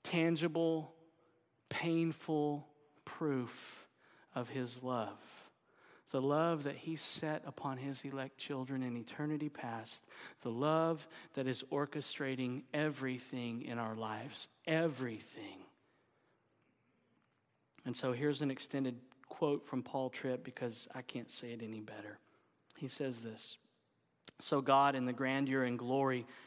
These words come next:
of his relentless love, will boil you."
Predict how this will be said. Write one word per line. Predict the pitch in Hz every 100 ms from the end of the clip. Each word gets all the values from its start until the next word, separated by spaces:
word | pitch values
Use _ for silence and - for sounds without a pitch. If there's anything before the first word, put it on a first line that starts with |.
| - - -
of | 120
his | 143 120
relentless | 139 143 139 135 - 131
love, | 131 127 117 - - - _ _ _ - _ 143
will | 131 120
boil | 113 123 127 120 107 101
you." | - 101 98 101